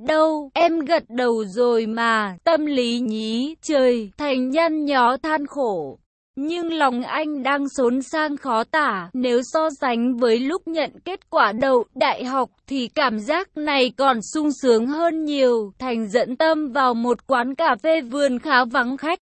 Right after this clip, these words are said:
Tâm thích thú nhìn ngắm hồ nước nhỏ uốn lượn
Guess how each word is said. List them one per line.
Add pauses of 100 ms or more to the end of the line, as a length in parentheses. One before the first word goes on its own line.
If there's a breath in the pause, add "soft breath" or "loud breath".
(320)
Tâm
thích (100)
thú
nhìn
ngắm
hồ
nước
nhỏ
uốn
lượn